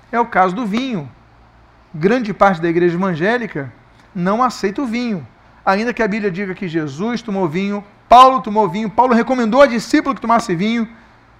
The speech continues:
mas alguns entendem e dizem que é suco de uva, a despeito de todas as provas sociológicas, antropológicas,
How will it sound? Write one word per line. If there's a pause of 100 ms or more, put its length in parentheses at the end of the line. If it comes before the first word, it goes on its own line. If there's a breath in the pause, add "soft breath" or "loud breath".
(380 soft breath)
mas
alguns
entendem
e
dizem
que
é
suco
de
uva,
a
despeito (300 loud breath)
de
todas
as
provas
sociológicas,
antropológicas,